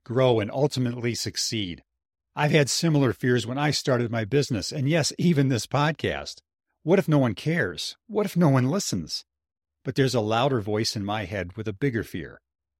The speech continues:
What if I just sit and don't do anything? Now let me share another scenario with you that you may relate to. Envision someone who has always dreamed of starting their own business, but they're held back by the fear of failure.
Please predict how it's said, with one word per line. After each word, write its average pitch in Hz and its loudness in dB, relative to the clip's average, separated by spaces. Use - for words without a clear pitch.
What 131 0
if 147 -2
I 120 0
just 104 -4
sit - -2
and 107 -6
don't 110 -6
do 104 -6
anything? 87 -6
Now 233 2
let 220 2
me 196 2
share 165 6
another 143 4
scenario 110 0
with 95 -2
you 107 -4
that 107 -4
you 170 0
may 180 0
relate 135 4
to. - -8
Envision 185 4
someone 160 0
who 117 0
has 113 -2
always 190 2
dreamed 147 2
of 107 -2
starting 143 2
their 123 2
own 110 -2
business, - -8
but 139 -4
they're 139 0
held 170 2
back 139 4
by 123 0
the 101 -2
fear - -2
of - -6
failure. 82 -6